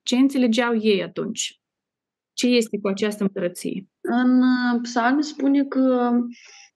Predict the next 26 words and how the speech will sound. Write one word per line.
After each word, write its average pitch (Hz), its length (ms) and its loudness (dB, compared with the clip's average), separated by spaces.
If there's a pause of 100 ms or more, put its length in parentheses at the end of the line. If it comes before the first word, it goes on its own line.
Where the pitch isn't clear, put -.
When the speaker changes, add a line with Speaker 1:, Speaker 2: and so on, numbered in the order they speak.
Speaker 2:
mm, 233 280 0
Dumnezeu 247 420 2
este 254 340 2
împărat 240 400 0
peste 247 260 -2
tot 247 220 -4
pământul, 233 720 0 (1120)
mm, 226 680 0
și 247 340 -2
spune 262 340 2
că, 240 500 0
mm, 233 240 -4 (580)
El 247 320 0
pune 262 320 2
sub 254 160 -4
picioarele 240 500 -2
noastre, 233 800 0
El 262 200 2
ne 247 160 0
supune 240 600 0
popoarele, 247 680 0
El 233 260 0
pune 240 260 0
sub 240 120 -6
picioarele 247 440 -2
noastre. 240 540 -2